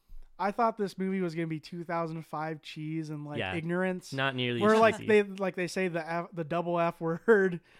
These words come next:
Speaker 1: They say, like, you know, dumb racist shit.
Speaker 2: Yeah.
Speaker 1: You know, but they didn't go that route. They went more of the Texas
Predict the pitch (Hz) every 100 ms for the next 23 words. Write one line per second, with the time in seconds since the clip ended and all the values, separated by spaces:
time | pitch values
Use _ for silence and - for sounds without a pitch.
0 | - _ - 160 160 180 170 165 160 151
1 | - 175 160 160 143 165 170 170 151 147
2 | _ _ _ 170 170 170 170 170 - 165
3 | 180 - - 107 - _ 180 170 160 151
4 | 160 - 175 180 208 180 185 208 202 170
5 | 170 156 156 170 170 160 170 175 175 165
6 | 170 160 151 - 165 - 170 -